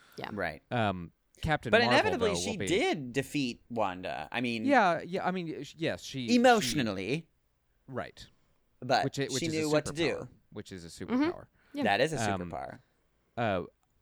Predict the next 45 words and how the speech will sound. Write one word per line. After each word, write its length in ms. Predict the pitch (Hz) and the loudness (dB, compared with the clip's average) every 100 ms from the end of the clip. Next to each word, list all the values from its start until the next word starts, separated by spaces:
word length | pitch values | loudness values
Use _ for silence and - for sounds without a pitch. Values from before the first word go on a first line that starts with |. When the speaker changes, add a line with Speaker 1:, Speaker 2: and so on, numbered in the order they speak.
| - | -6
Speaker 3:
Captain 340 | 151 143 117 | -4 -2 -4
Marvel, 680 | 107 110 113 107 95 90 - - | 0 0 0 0 -2 -2 -8 -16
I 100 | 98 | -14
think, 220 | 92 85 | -12 -14
is 120 | 82 | -10
also 480 | 90 87 - 78 78 _ _ _ _ | -10 -10 -10 -10 -12 _ _ _ _
another 320 | - 92 85 71 | -10 -8 -6 -6
obvious 380 | 82 82 78 | -8 -10 -14
choice. 160 | - - | -12 -10
I 60 | 104 | -8
think 200 | 120 98 | -8 -10
she, 400 | - 110 95 82 - - - _ _ | -10 -10 -10 -12 -18 -20 -20 _ _
she 240 | 123 - | -12 -4
Speaker 2:
Sure. 240 | 151 110 107 | 2 2 2
Speaker 3:
could, 80 | 147 | -2
she 160 | 202 | -6
could 160 | - 123 | -4 -4
be, 140 | 131 | -2
like, 240 | 113 101 85 | -2 -4 -8
the 180 | 95 | -12
Avengers 1080 | 92 87 110 120 98 98 82 60 - - - _ _ _ _ _ - | -12 -8 -6 -6 -6 -8 -8 -12 -14 -14 -14 _ _ _ _ _ -12
head, 280 | 113 92 82 | -6 -6 -6
but 100 | 95 | -8
I 60 | |
think 160 | 95 107 | -6 -2
Speaker 1:
Yeah. 100 | - | 2
Speaker 3:
Doctor 160 | 262 202 | 2 0
Strange 480 | - 104 95 87 - 107 | -8 -10 -10 -16 -20 -20
kind 180 | - 113 | -10 -10
of 60 | 92 | -8
steps 320 | - 113 - | -8 -8 -8
into 140 | 101 | -14
the 100 | 92 | -10
Illuminati 580 | 92 95 92 92 98 95 | -10 -8 -8 -6 -6 -6
role, 360 | 90 90 85 85 _ _ | -6 -8 -8 -10 _ _
and 100 | 104 92 | -20 -12
Carol 260 | 107 98 | -4 0
Speaker 2:
Yeah. 200 | 98 87 | 2 2
Speaker 3:
steps 260 | 80 90 - | -2 -8 -8
into, 240 | 92 - | -10 -8
like, 180 | 90 85 | -10 -10
the 80 | 85 | -12
Steve 320 | - 95 80 | -14 -14 -10
Rogers 600 | 87 78 78 73 73 - - | -10 -10 -12 -14 -14 -10 -6
Speaker 1:
Yes. 440 | 147 - - - | -4 -4 -6 -8